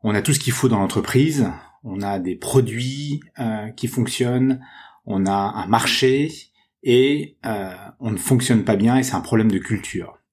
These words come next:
Après, le risque, c'est que en présentant le, le sujet comme ça, on en arrive à dire finalement, euh,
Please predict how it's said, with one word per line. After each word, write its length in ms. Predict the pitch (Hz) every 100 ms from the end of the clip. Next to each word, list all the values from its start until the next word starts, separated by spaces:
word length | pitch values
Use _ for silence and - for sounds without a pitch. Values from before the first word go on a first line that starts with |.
| _ _ _ _ _
Après, 640 | - - 131 147 147 - - _
le 180 | 113 90
risque, 460 | 135 147 - - 90 -
c'est 260 | - 110
que 300 | - 107 95 95
en 340 | 104 92 87 82
présentant 480 | - 127 127 127
le, 320 | 123 98 90 92
le 320 | - - 120
sujet 300 | - 95 104
comme 160 | 98
ça, 180 | 90 131
on 160 | 135 101
en 140 | 90
arrive 260 | 90 113 101
à 160 | 95
dire 320 | 92 98 127 127
finalement, 560 | 95 87 95 123
euh, 40 | 104